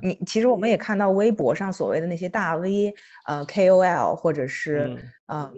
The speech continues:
Speaker 2: 就是反正需要这个用微博的粉丝流量变现的这些人，在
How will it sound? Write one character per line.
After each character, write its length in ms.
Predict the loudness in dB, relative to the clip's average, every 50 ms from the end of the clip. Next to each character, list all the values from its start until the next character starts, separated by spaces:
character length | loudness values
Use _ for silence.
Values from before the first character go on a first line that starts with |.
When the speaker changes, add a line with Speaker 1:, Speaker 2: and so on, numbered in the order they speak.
| -16 -14 -10
Speaker 2:
就 80 | -8
是 160 | -4 -4 -4 -2
反 140 | -2 -4
正 100 | -4 -4
需 200 | -6 -6 0 2
要 280 | 2 4 4 4 4 2
这 160 | 2 0 -2
个 240 | 0 0 0 0 0 0
用 240 | 0 -2 -2 -2 0
微 120 | 0 0
博 240 | 0 2 2 2 2
的 320 | 4 4 2 4 2 2
粉 240 | 0 -4 -8 -10 -10
丝 240 | -8 -8 -4 -2 0
流 200 | 2 2 2 2
量 240 | 2 2 2 0 0
变 200 | 0 0 0 -2
现 260 | -2 -2 0 0 2
的 120 | 0 0
这 140 | -2 -4 -6
些 180 | -6 -6 -6 -6
人， 260 | -6 -6 -8 -8 -10 -14 -18 -20 -16 _
在 440 | -2 0 0 2 2 2 0 -2 -2